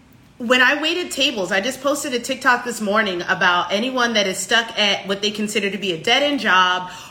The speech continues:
or, um, you know, fast food or whatever. Anyone that is stuck in that, um, uh-oh, permanent ban will pursue if live does not end within five minutes. I wonder what I did.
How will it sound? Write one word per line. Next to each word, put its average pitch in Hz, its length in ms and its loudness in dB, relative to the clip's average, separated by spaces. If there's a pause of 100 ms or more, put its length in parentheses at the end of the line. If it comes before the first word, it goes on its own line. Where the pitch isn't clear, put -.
(120)
or, 180 760 2 (280)
um, 170 680 0 (1300)
you 214 160 -4
know, 190 120 2
fast 262 420 2
food 208 220 2
or 196 60 0
whatever. 185 320 2
Anyone 302 400 0
that 240 140 0
is 190 100 -4
stuck 226 420 0
in 208 300 -2
that, 190 480 2 (440)
um, 170 600 -2 (1500)
uh-oh, 175 280 -6
permanent 208 380 -4
ban 180 200 -4
will 226 80 -8
pursue 185 380 -4
if 185 120 -8
live 175 360 0
does 175 160 -8
not 180 160 0
end 165 160 -6
within 175 240 -8
five 170 280 -2
minutes. 170 280 -8
I 190 100 -2
wonder 285 240 -4
what 302 140 -4
I 233 80 -6
did. 180 440 -8